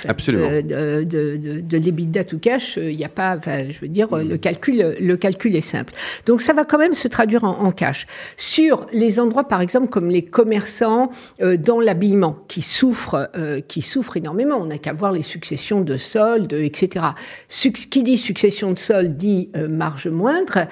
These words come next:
Speaker 1: dit moindre capacité de cash à aller, euh, payer les fournisseurs des nouvelles, euh, collections.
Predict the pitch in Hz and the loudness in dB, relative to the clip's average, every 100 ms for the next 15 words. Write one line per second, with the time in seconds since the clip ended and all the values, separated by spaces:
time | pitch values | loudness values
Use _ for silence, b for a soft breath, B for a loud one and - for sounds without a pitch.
0 | B B 180 180 285 254 - 214 262 269 | B B -6 0 2 2 2 2 4 2
1 | 233 240 233 214 214 208 208 - 214 170 | 2 0 0 2 0 0 -4 0 0 2
2 | 175 - 214 196 - - B _ 214 214 | 0 2 4 4 0 -8 B _ 2 2
3 | 196 - 190 190 202 202 185 196 180 170 | 2 -2 0 2 4 4 2 0 0 0
4 | 233 202 214 196 180 - 214 214 202 - | 0 2 2 2 0 0 -2 0 -2 0
5 | 220 202 196 - 170 214 196 170 196 185 | 0 0 -4 -6 -2 0 0 0 0 2
6 | 170 156 - 165 151 165 - 180 175 - | 2 0 -2 -2 -2 -4 -2 0 0 -2
7 | - 269 | -2 2